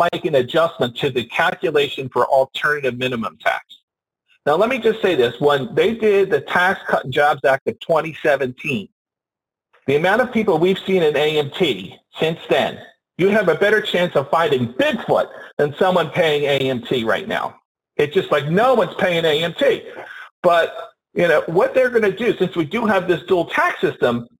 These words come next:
is there, there's very likely they could make a change to the way the alt min is calculated. So you would get this deduction for regular tax, but then lose it for the A M T. And I don't think a lot of people understand our tax system well. It's a little complicated,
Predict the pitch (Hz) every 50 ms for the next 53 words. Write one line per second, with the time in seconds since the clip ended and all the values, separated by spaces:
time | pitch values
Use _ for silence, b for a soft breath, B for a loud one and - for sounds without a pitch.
0 | _ _ _ _ _ 156 156 151 151 143 143 - - 160 151 151 - - 156 135
1 | - 151 139 175 208 269 311 277 254 247 247 226 190 185 160 147 151 147 143 -
2 | 208 202 214 208 208 220 240 233 - - 233 202 175 147 135 131 139 143 - -
3 | - _ _ _ _ _ _ _ _ _ - 160 160 165 160 165 160 - - 156
4 | 147 - 151 151 160 151 - 175 202 233 262 233 190 - - - 156 139 135 -
5 | 135 123 123 123 123 127 127 - - 143 135 131 113 - - - 143 160 143 113
6 | 127 127 214 254 277 277 262 220 202 - 180 180 160 170 160 156 147 - 147 139
7 | 131 - 135 131 165 185 220 220 190 160 135 127 - 151 131 123 120 110 - -
8 | - - _ _ _ B B B B B _ - 139 143 160 151 151 151 156 175
9 | 208 214 - 127 143 - - 156 139 139 139 139 131 147 151 147 143 131 127 123
10 | - - 139 - - - - - _ _ _ _ _ _ _ _ _ _ _ _
11 | _ _ _ - 151 165 175 190 208 220 220 302 - 302 302 339 339 330 302 -
12 | 285 262 226 233 214 190 202 190 175 - - - 196 196 196 190 165 143 135 135
13 | - - 196 190 - 151 139 - - 131 120 110 117 123 - - - 214 208 269
14 | 330 349 - - 214 196 214 - - 139 - - 120 113 98 98 -